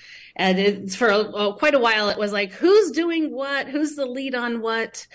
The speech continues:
Um, your, your naval person, if anyone looks at our geographic combatant command map, it's, it's drawn with lines in the middle of our oceans as if <laughs> they're, they're like borders. <laughs>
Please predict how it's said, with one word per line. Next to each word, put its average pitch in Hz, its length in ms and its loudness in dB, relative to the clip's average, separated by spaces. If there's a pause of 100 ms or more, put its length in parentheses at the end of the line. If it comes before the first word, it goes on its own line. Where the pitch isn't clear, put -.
(440)
Um, 226 340 -6
your, 202 400 0
your 214 220 2
naval 233 240 2
person, 226 220 2
if 226 80 2
anyone 277 360 2
looks 277 200 0
at 254 80 2
our 233 140 2
geographic 233 640 -4
combatant 220 420 -4
command 208 360 -6
map, 240 300 -2
it's, 233 240 -4
it's 233 200 -2
drawn 226 360 0
with 214 140 -6
lines 214 400 -2
in 220 80 -4
the 208 80 -2
middle 220 220 0
of 202 80 -4
our 196 180 -4
oceans 269 460 -4
as 202 180 -4
if 202 220 -4
<laughs> - 720 2
they're, 247 200 4
they're 240 200 2
like 220 220 2
borders. 240 640 4
<laughs> 339 60 2